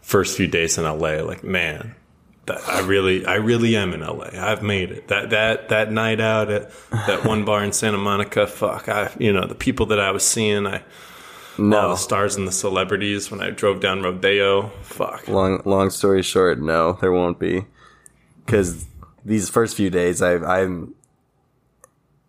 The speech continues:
Speaker 2: I hate living in the purgatory that is not being fully moved in. And
Speaker 1: Mm.
Speaker 2: this place is smaller than my last place, so I have a ton of stuff that I just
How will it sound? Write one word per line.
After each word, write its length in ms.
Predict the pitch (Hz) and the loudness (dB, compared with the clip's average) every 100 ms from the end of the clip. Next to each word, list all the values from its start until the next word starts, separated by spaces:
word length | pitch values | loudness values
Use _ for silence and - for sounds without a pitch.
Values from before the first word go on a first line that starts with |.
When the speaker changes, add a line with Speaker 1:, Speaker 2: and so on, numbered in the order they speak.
| _ 98 | _ 0
Speaker 2:
I 160 | 107 | 0
hate 600 | 104 110 110 117 107 - | 0 0 4 4 2 -4
living 500 | 65 101 98 92 101 | -4 2 4 4 4
in 100 | 101 | 4
the 80 | 87 | 2
purgatory 880 | - 90 85 87 92 90 90 92 101 - | 0 0 2 2 4 4 4 2 -2 0
that 200 | 85 87 | 2 4
is 440 | 85 85 82 - | 4 2 -2 -2
not 280 | 92 85 82 | 0 0 2
being 200 | 92 85 | 0 0
fully 560 | - 82 82 82 85 - | 0 0 2 0 -4 -4
moved 360 | 87 82 76 | -2 -2 -2
in. 320 | 76 80 90 107 _ - - - _ - - - - | -2 -2 -4 -6 _ -20 -20 -20 _ -20 -20 -14 -4
And 460 | 87 85 85 85 82 | 0 2 0 -2 -6
Speaker 1:
Mm. 40 | |
Speaker 2:
this 300 | - 90 90 | -4 0 0
place 340 | - 98 90 - | 0 0 2 0
is 120 | 87 | 0
smaller 380 | - 82 85 87 | 0 2 4 2
than 100 | 85 | 2
my 120 | 78 | -2
last 360 | 73 76 82 - | -2 -4 -4 0
place, 260 | 101 104 | 2 2
so 200 | - 92 | 2 2
I 80 | 87 | 2
have 100 | 85 | 2
a 80 | 82 | -2
ton 200 | - 82 | 0 -2
of 100 | 76 | -2
stuff 320 | - 78 78 | -2 -2 0
that 100 | 78 | 0
I 60 | 80 | 0
just 260 | 78 78 | -2 -8